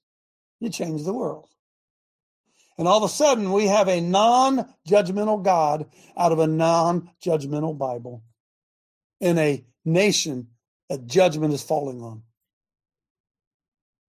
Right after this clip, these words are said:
Go back there. I want people to understand how to use this tool. Go back, click backwards. You can pick whatever. sc-, see up the top. Look, pick your, pick your verse. Do one in the New Testament. Let's go to the New Testament, Spence.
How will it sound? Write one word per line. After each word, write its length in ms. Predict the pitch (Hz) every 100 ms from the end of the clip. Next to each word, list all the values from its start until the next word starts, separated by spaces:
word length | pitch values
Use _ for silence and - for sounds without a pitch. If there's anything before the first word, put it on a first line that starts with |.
| _ _ _ _
Go 140 | 208
back 260 | 233 240 -
there. 80 |
I 60 | 196
want 160 | 214 -
people 200 | 226 233
to 40 |
understand 380 | 220 196 220 196
how 80 | 202
to 100 | 220
use 160 | 208 190
this 140 | 208
tool. 460 | - 208 180 180 _ _
Go 120 | -
back, 320 | 190 196 - _ _ _ _
click 200 | 214 202
backwards. 540 | 214 165 - 156 151 _ _ _ _
You 100 | 247
can 100 | 381
pick 160 | - 233
whatever. 280 | 262 269 247
sc-, 200 | - -
see 160 | 285
up 80 | 294
the 100 | 240
top. 320 | - 247 262
Look, 300 | 294 247 - _ _ -
pick 160 | 330
your, 200 | 370 359
pick 240 | 175 311 320
your 100 | 392
verse. 480 | 247 381 - - -
Do 120 | 294 330
one 180 | 359
in 120 | 330 294
the 80 |
New 220 | 269 269 226
Testament. 400 | 196 170 160 190
Let's 120 | -
go 100 | 330
to 60 |
the 60 | 294
New 180 | 262 247
Testament, 400 | 175 190 165 160
Spence. 360 | - 156 190